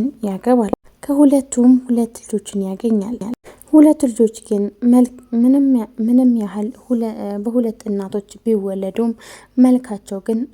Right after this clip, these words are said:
አንድ አይነት ነበር። ብዙም ሳይቆይ ሰልማን አንድ ሚስቱን ትሞትበታለች። እሷ ከሞተች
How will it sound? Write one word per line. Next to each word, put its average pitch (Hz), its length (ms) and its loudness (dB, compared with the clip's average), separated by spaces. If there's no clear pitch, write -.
አንድ 254 300 -2
አይነት 190 320 -8
ነበር። 214 340 -8
ብዙም 269 360 4
ሳይቆይ 220 500 -2
ሰልማን 214 540 -2
አንድ 233 260 0
ሚስቱን 196 400 -6
ትሞትበታለች። 208 1040 -6
እሷ - 160 -4
ከሞተች 247 540 2